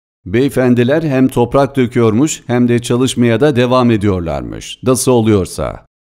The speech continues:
Peki Levazım Tüneli? Onun da çökme riski varmış ve paraları da yokmuş.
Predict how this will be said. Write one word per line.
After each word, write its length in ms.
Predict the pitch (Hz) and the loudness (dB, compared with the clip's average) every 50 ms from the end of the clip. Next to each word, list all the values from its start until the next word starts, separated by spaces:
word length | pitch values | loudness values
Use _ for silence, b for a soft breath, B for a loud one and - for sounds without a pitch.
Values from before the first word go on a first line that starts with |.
| _ - | _ -6
Peki 400 | - 143 135 - 143 131 120 - | -4 -4 -2 -2 -2 -2 0 0
Levazım 520 | 143 123 117 127 127 131 110 110 147 151 | 0 0 2 2 2 2 2 0 0 0
Tüneli? 560 | - - 131 113 110 104 98 98 120 147 143 - _ _ - | 0 0 0 0 2 2 2 0 -2 -2 -4 -8 _ _ -4
Onun 240 | 135 147 165 170 151 | 0 0 2 2 2
da 100 | 143 135 | 0 0
çökme 420 | - - 139 131 135 - 143 139 | 0 0 0 0 0 0 0 2
riski 340 | 131 123 117 - - 117 110 | 0 0 -2 -2 -2 0 2
varmış 440 | 110 110 110 104 123 156 147 - 107 | 2 2 2 4 2 0 0 -2 -4
ve 180 | 107 127 120 | -2 -2 -2
paraları 500 | 120 - 127 127 127 123 123 120 117 107 | 0 0 0 2 2 2 2 2 2 2
da 100 | 135 151 | 2 2
yokmuş. 680 | 143 123 117 107 - - - - 67 64 - - - | 2 2 2 0 0 -4 -12 -14 -14 -14 -14 -18 -20